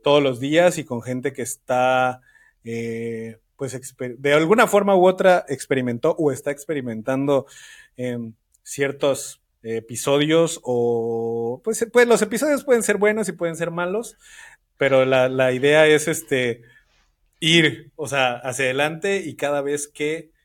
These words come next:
eh, pues, pase algo y dudes y no te sientas tan bien,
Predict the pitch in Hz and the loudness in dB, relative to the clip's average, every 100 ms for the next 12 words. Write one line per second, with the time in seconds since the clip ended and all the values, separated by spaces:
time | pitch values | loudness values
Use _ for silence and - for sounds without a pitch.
0 | _ _ - 120 117 113 110 110 110 110 | _ _ -14 -10 -8 -8 -8 -8 -10 -14
1 | - 123 - 131 147 139 143 151 151 127 | -16 -14 -6 -6 -2 -4 -2 0 -2 -4
2 | 123 139 147 147 - 123 117 113 123 127 | -8 -4 -2 -2 -6 -12 -12 -14 -14 -14
3 | - 139 127 - 123 135 160 | -14 -14 -14 -12 -10 -6 -8